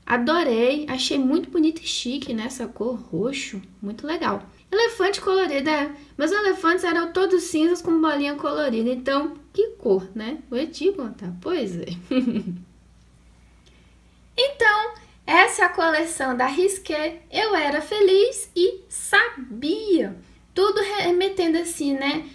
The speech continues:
a nostalgia da infância, com nomes bem interessantes pra cada cor. Eu Amei essa coleção, principalmente esses nomes, né, gente? Que eu fiz isso aqui tudo. Brinquei.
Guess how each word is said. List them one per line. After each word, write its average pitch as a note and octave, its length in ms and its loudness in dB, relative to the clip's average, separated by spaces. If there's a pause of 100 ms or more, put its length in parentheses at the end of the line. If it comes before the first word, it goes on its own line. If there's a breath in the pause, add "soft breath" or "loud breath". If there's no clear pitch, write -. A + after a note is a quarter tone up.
(120)
a C4 120 -2
nostalgia C#4 1120 0
da A#3 120 -2
infância, A#3+ 1000 -4 (260 loud breath)
com C4 360 -2
nomes B3 720 2
bem C#4+ 440 2
interessantes D4 760 -2
pra A3 220 -4
cada E4 380 -2
cor. B3+ 500 -2 (540 soft breath)
Eu E4+ 400 2 (320)
Amei E4 680 6
essa F4+ 220 2
coleção, C#4 640 -2
principalmente F#4+ 640 4
esses G#4 280 2
nomes, G#3 280 -2
né, B3+ 240 0
gente? A3+ 260 -2
Que C#4 300 -2 (420 loud breath)
eu D#4 160 0
fiz F#4 240 4
isso - 100 -6
aqui G4+ 200 0
tudo. F3 280 -6 (640)
Brinquei. C4+ 1120 0